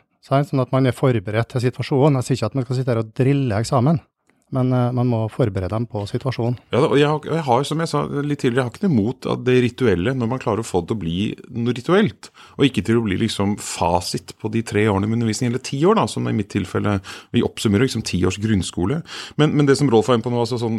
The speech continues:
Speaker 2: sånn, eh, altså god undervisning, eh, og en god prøve i en slags, eh, tospann, det kan, det kan fungere ganske bra. Eh, og noe av det som gjorde at jeg gjorde min endring i to tusen og elleve, det handlet jo om at jeg plutselig fikk innsikt i forskning på matematikkdidaktikken, som før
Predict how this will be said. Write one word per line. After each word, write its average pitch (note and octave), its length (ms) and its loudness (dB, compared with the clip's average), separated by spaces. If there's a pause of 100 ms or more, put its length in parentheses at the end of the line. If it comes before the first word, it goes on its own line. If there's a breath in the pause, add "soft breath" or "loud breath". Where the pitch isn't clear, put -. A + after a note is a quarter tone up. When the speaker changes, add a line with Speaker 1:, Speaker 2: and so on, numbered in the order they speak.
Speaker 2:
sånn, A2+ 240 -4
eh, A2 160 -4
altså G#2+ 160 -8
god G#2 240 0
undervisning, A2+ 600 2 (200 loud breath)
eh, A2 460 0 (180)
og A2+ 220 0
en A#2 80 2
god A2+ 180 0
prøve A#2 560 2
i G#2 200 -2
en A2 100 -2
slags, - 340 -6
eh, A#2+ 280 0
tospann, C#3+ 480 0
det B2 120 4
kan, B2+ 220 -2
det B2 160 -4
kan C3 100 -6
fungere C#3 380 -2
ganske D3+ 240 -4
bra. A#3 160 4 (400 loud breath)
Eh, C#2+ 240 0
og C#3 400 0
noe C#3 160 2
av C3+ 80 2
det A2 100 4
som C3 140 0
gjorde F#2 320 2
at F#2+ 80 -2
jeg E2+ 100 0
gjorde F2 160 2
min F2 160 4
endring D#2+ 300 0
i F2+ 60 0
to G2 120 -4
tusen G#2 220 -4
og A2 80 2
elleve, E3+ 160 0
det F#3+ 100 2
handlet F3+ 280 2
jo A2 100 2
om G#2+ 240 2
at G#2 120 -2
jeg A2 340 -2
plutselig G2+ 340 -2
fikk G2+ 160 -2
innsikt F#2 400 0
i G2+ 240 2
forskning - 480 -2
på F#2 80 -2
matematikkdidaktikken, G2 1080 -4
som - 200 -4
før A2 100 2